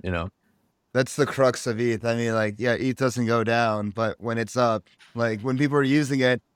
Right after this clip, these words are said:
Speaker 2: that real estate's expensive. It's
Speaker 1: Mm. Right.
Speaker 2: mighty expensive. Um,
Speaker 1: But it, it'll still be cheaper now, right? Like, with,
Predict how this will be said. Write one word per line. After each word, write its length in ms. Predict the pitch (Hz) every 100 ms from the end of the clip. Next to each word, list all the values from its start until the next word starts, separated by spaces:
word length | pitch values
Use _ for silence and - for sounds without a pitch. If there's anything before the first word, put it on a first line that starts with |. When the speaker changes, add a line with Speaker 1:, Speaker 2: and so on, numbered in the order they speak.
| _ _ -
Speaker 2:
that 120 | 123
real 220 | 123 151
estate's 320 | 143 151 143
expensive. 640 | 139 - 156 147 - 127 123 _ _ -
It's 160 | 120 117
Speaker 1:
Mm. 180 | 120
Right. 140 | 139 143
Speaker 2:
mighty 200 | 139 135
expensive. 720 | 127 - 127 120 113 107 - _ _ _ _ _
Um, 300 | 113 104 101
Speaker 1:
But 100 | 107
it, 140 | 123 - -
it'll 100 | 139
still 220 | - 196
be 100 | 147
cheaper 360 | - 135 123 101
now, 260 | 104 110
right? 260 | 92 101 107
Like, 200 | 98 90
with, 140 | 107